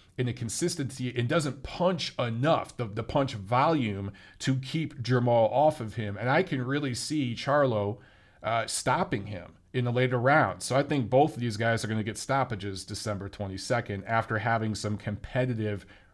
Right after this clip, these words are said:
early rounds. Does, do either of those fights move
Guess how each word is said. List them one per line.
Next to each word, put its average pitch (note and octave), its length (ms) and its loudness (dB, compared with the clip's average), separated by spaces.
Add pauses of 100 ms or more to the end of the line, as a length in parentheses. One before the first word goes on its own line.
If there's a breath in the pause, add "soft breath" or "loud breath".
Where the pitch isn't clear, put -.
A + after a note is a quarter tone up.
early A#2+ 280 2
rounds. G#2+ 540 0 (840 loud breath)
Does, C3+ 320 2
do B2+ 560 -6
either A3+ 320 4
of G3 40 8
those E3 220 8
fights A2+ 600 0 (460)
move C#3+ 460 6